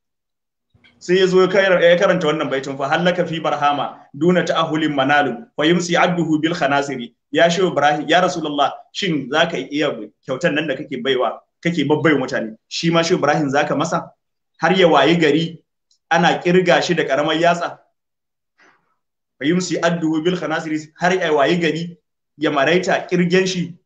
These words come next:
da karamar yatsa ne? Da Allah mi za a fahimta wannan? Wani sai ce, "Menene alakar kyauta da kirge da karamar yatsa?"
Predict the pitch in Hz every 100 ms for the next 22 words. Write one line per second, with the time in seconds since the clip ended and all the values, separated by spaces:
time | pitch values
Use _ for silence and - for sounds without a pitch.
0 | - 147 - 156 170 180 180 160 165 -
1 | _ _ _ _ _ _ - 156 160 143
2 | 139 143 135 127 131 117 113 110 - _
3 | _ _ _ _ _ _ _ _ _ -
4 | - _ _ _ 196 208 220 185 180 170
5 | 175 233 226 160 170 190 196 190 - -
6 | - _ _ _ _ - 160 147 175 160
7 | - - - 143 180 180 185 170 143 143
8 | 147 143 117 -